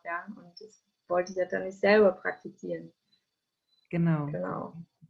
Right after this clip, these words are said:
Speaker 2: Das ist eine große Ambivalenz, aber die Wut ist ja da.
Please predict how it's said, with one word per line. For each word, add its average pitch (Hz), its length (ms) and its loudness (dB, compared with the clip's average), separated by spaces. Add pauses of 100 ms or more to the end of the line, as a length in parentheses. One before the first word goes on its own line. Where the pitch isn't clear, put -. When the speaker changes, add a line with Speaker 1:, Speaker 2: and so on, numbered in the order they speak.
(260)
Speaker 2:
Das 233 120 -6
ist - 120 -12
eine - 100 -8
große 220 460 6
Ambivalenz, 202 580 6
aber 175 120 4
die 175 140 4
Wut 220 260 4
ist 220 180 -4
ja 220 120 8
da. 185 340 6